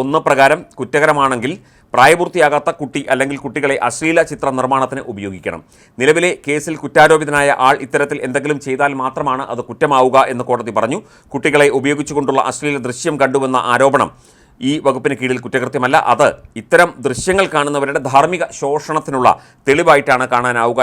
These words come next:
എന്നും കോടതി വ്യക്തമാക്കി. അഡീഷണൽ ഡെപ്യൂട്ടി കമ്മീഷണർ ഓഫ് പോലീസിന് ലഭിച്ച ഒരു കത്തിനെ ആസ്പദമാക്കിയാണ് ഒരു യുവാവിനെ അറസ്റ്റ് ചെയ്തത്. ഇയാൾ കുട്ടികൾ ഉൾപ്പെട്ട വീഡിയോ ദൃശ്യങ്ങൾ കണ്ടു എന്നതായിരുന്നു പരാതി. ഈ പരാതി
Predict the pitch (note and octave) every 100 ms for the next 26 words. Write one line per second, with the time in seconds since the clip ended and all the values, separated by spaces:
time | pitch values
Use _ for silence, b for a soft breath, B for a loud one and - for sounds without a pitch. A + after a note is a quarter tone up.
0 | A#2+ A#2 B2 A#2 A2 G#2 G#2 G#2+ G#2 C#3+
1 | - b b b A2 C3 C3 C#3 B2+ D3
2 | C#3+ C3+ B2+ C3+ C3+ - B2+ B2+ C#3 G#2
3 | A#2+ A#2+ C3 B2 B2 B2+ F3 D#3 A#2 A#2
4 | - B2 A#2+ A#2 A#2 G#2+ - A2+ A2+ A#2
5 | A2+ F2 G#2 G#2+ B2 G#2 F#2+ A2 D#3 -
6 | b b B2+ E3+ - B2 D3+ D3+ D3 C3
7 | C3 E3 F2+ G2 B2 C3+ C3+ A#2+ C#3 B2+
8 | B2 B2 C#3+ E3 B2 B2+ A2+ G2+ G2+ G2
9 | G#2 G#2 D3 - b b B2 C3 C3